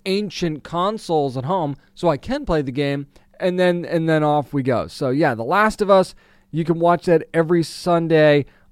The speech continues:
on H B O and H B O Max. I cannot wait to dive in more into this world and just see the amazing performances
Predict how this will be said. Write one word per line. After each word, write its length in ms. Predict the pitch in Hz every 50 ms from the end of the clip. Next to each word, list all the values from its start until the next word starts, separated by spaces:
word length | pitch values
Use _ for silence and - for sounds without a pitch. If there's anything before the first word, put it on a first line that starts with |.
| _ -
on 180 | 147 147 147 147
H 260 | 147 151 143 - -
B 160 | 147 147 147
O 160 | 143 139 135
and 80 | 135 139
H 200 | 143 143 131 -
B 80 | -
O 80 | 139 131
Max. 340 | 131 135 131 131 131 127 - -
I 160 | - 127 143 147
cannot 480 | 135 - - 156 147 143 135 131 110
wait 300 | 107 131 139 131 120 -
to 100 | - 123
dive 400 | 117 113 139 127 123 120 120 113
in 160 | 127 120 120
more 440 | 120 120 127 120 120 120 113 110 107 - _ _ _ _ _ _ _ _
into 260 | - 151 151 139 139
this 280 | 123 131 131 123 - -
world 460 | 131 135 131 127 120 113 101 104 95 _ _ _ _ _ _ _ -
and 180 | - 139 139 127
just 240 | 117 135 135 - -
see 220 | - - 156 147
the 160 | 131 127 131
amazing 400 | 127 123 123 123 120 110 - 117
performances 800 | 104 107 104 - - 127 120 117 113 113 - - 107 95 87 -